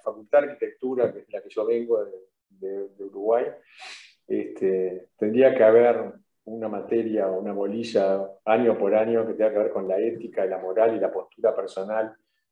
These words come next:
frente al trabajo, este, que haga que la gente, bueno, no, no como hablábamos ayer con Osvaldo, de plantarse como un necio y perder todos los clientes, ¿no? Me parece que la,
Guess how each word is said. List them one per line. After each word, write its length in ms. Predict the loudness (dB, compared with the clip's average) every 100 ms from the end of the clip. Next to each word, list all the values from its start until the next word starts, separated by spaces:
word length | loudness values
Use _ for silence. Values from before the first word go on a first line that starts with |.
| _
frente 320 | 0 2 2
al 80 | 2
trabajo, 760 | 4 4 4 4 2 2 -8 -20 _ _
este, 680 | -6 -4 -4 -2 0 -2 -4
que 120 | 2
haga 420 | 6 6 6 4 2
que 140 | -2
la 200 | -2 -4
gente, 280 | -4 -8 -8
bueno, 400 | -4 -4 -4 -8 -2
no, 320 | 2 4 4
no 180 | 2 2
como 200 | 4 4
hablábamos 600 | 4 2 0 2 2 -2
ayer 160 | -6
con 140 | -6 -4
Osvaldo, 500 | 2 2 4 0 -4 -18 -20 _ _ _
de 120 | -4
plantarse 500 | 0 0 4 2 2
como 180 | 0 0
un 120 | -2
necio 340 | 0 0 -2
y 60 | -2
perder 360 | 0 2 2 4
todos 180 | 2
los 160 | 2 -2
clientes, 560 | -6 -10 -12 _ -16 -12
¿no? 140 | -14
Me 120 | -10
parece 260 | -6 -6 -6
que 80 | -6
la, 180 | -6